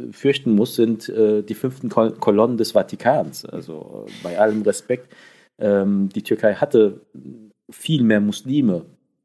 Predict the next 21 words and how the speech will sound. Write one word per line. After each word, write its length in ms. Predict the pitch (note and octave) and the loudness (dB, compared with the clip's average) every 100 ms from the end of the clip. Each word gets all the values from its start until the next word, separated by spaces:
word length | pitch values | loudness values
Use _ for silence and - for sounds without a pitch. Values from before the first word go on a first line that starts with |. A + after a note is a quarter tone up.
| _ _ _ _ - | _ _ _ _ -10
äh, 220 | A2 G2 F#2+ | 2 2 4
viel 180 | - B2 | 2 2
mehr 120 | A2 | 2
Christen, 580 | - G#2+ - - F#2+ - | 0 -2 -2 -4 -4 -4
äh, 560 | - F2+ F2+ F2+ F#2+ G2 | -4 -2 -2 -6 -10 -8
viel 200 | - G#2+ | -6 -2
mehr, 300 | A2 G#2+ G2+ - _ _ | 0 0 -2 -12 _ _
ähm, 580 | - F#2+ F2+ F#2 G2 A2 - | -8 -4 -2 -4 -6 -12 -8
christliche 400 | - A#2+ A2 A2+ | -6 -4 -4 -2
Konfessionen 680 | A2 G2+ G#2+ - C#3 E3+ | -2 0 -2 2 2 4
in 120 | A#2+ F2 | 0 -4
dem 200 | E2+ D#2+ | -4 -6
Land, 260 | D#2 F2 | -10 -4
auch 120 | G#2 | -2
Ju-, 240 | G#2+ G#2+ - | -2 -4 -4
Juden, 520 | G#2+ A2+ D#3+ A#2+ B2+ - _ _ | 0 2 2 -2 -10 -14 _ _
ähm, 440 | - G#2+ G#2 G#2 G#2+ | -2 0 0 0 -2
ohne 240 | B2+ A#2+ A2+ | -2 0 2
dass 240 | A2 - | 2 0
sie, 300 | A#2+ A2+ A#2 | 0 2 2
ähm, 720 | G#2+ G#2+ G2+ G2+ G2+ G#2+ - | 2 2 2 0 -2 -6 -14